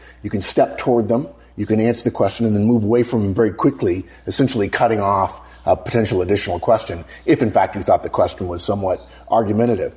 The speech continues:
With a high I, you could say, "Great question. I'm glad you asked.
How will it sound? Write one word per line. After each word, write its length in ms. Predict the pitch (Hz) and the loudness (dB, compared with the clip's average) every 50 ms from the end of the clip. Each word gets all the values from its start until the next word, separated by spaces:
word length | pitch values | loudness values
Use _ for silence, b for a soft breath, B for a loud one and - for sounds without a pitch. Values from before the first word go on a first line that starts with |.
| B B B B B | B B B B B
With 100 | 104 113 | 0 0
a 60 | 113 | 2
high 180 | 104 113 113 113 | 2 2 2 2
I, 480 | 113 139 170 320 - 92 95 101 104 - - | 2 2 0 0 -2 -2 -2 -4 -6 -6 -8
you 80 | - | -4
could 100 | 110 113 | -4 -4
say, 160 | - - 101 87 | -2 -2 -4 -4
"Great 340 | 82 - 170 196 185 - | -2 0 0 0 0 0
question. 520 | - - - 127 117 - - 123 117 110 110 | -2 0 0 2 0 0 0 0 0 2 0
I'm 160 | 104 95 95 | -2 -2 0
glad 340 | 107 131 139 147 151 135 107 | 2 2 4 4 4 2 2
you 160 | 107 104 98 | 0 0 0
asked. 560 | 95 95 98 95 98 95 95 73 - - B | 0 2 2 2 2 2 0 0 -4 -10 B